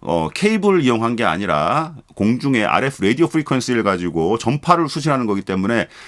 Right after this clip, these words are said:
다르다라고 생각할 수는 있지만 결국에는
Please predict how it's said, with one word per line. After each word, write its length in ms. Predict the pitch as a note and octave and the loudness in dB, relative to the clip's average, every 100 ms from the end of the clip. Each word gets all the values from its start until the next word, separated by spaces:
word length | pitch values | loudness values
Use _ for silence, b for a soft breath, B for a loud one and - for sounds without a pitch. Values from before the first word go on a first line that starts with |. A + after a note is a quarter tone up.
| B - | B -6
다르다라고 680 | A2+ D3 G#3+ F#3 E3+ E3 | 0 2 6 6 6 4
생각할 420 | D#3 F3+ E3+ F#3+ G3 | 2 0 0 -2 -2
수는 180 | G#3 | 0
있지만 600 | A#2 C#3+ - E3 F3+ - - B B B | -2 -2 0 4 6 4 -2 B B B
결국에는 920 | - A#2+ G3 G#3 G3 D#3+ D3+ E3+ B2 | 2 4 4 0 0 0 4 2 2